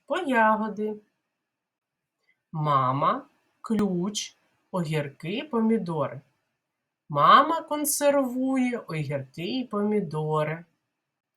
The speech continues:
Хлопчик, дія, поле або луг, корівка. Хлопчик випасає в лузі корівку.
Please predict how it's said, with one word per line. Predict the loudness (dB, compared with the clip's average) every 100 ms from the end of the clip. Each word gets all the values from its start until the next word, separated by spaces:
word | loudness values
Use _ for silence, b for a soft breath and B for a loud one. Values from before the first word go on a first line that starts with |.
| _ _ _ _
Хлопчик, | -8 -2 2 4 2 0 -4 -6 -6 -20 _
дія, | -8 -4 0 0 -2 0 -2 -2 _ _ -6
поле | -2 0 0 2 0 -2 _ _ _ _ _ 0
або | 0 2 0
луг, | 0 0 -2 -4 -10 _ _
корівка. | 0 2 2 -2 -6 -14 -14 _ _ _ _ _ _ _ _ _ _ _ _ _
Хлопчик | -2 0 4 4 2 -4 -8 -8
випасає | -8 -6 -6 -4 -4 -2 2 6 6 4 2 0 0
в | -2
лузі | -4 -4 -2 0 0 0 -2 -2 -8 _ _
корівку. | -2 0 2 0 -2 -4 -8 -6 -6